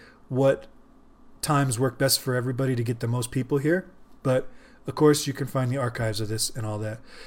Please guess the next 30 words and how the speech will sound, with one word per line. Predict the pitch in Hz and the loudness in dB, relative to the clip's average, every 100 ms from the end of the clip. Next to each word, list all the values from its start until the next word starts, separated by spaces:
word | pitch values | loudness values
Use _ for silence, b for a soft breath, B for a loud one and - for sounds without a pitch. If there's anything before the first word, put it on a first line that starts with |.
| B | B
So | - | 6
swing | 175 - 240 | 6 6 6
by | 226 185 | 8 8
hero | 185 180 | 8 10
habit | 175 170 | 8 6
dot | 156 156 | 2 2
com | - 160 156 147 - B B B - | 2 2 2 -2 -12 B B B -2
and, | 151 143 135 131 | 2 2 2 0
um, | 127 120 117 117 - - - _ - - - - - - - - - - | 0 0 -2 -6 -12 -20 -20 _ -20 -20 -20 -20 -20 -20 -20 -20 -20 4
give | 180 | 6
us | 156 | 6
a | 151 | 4
call, | 160 151 151 - | 6 6 4 -2
nine | 147 151 | -2 0
two | 160 | 0
five, | 151 151 147 | 2 4 4
four | - 151 | 4 4
nine | 143 139 | 4 0
four, | - 151 | 2 4
one | 135 139 | 4 2
seven | 135 139 131 | 2 0 0
three | - 131 | -2 -2
nine, | 135 147 | 0 0
if | 151 147 | 0 0
you | 139 | 0
have | 135 | 0
comments | 151 147 147 - | 0 0 0 -2
about | 131 139 139 | 0 0 0
this | 139 - - B B B B | -2 -2 -4 B B B B
episode, | 151 147 139 160 156 | -2 0 2 4 2